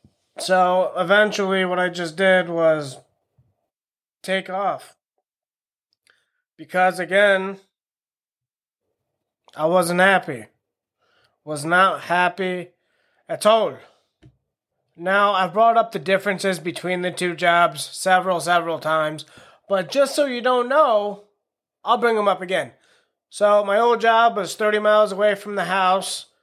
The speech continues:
This job is three point five miles away from the house. So I'm saving tons of money on gas and, you know, overall mileage on my car. And they paid, they paid me, like,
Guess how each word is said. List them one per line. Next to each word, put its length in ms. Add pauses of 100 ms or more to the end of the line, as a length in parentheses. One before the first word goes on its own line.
(160)
This 220
job 360
is 140
three 200
point 320
five 300
miles 320
away 220
from 220
the 60
house. 440 (320)
So 140
I'm 120
saving 440
tons 280
of 80
money 260
on 200
gas 640 (540)
and, 440 (100)
you 180
know, 440
overall 520
mileage 600
on 140
my 160
car. 520 (720)
And 680 (500)
they 180
paid, 760
they 100
paid 260
me, 160
like, 480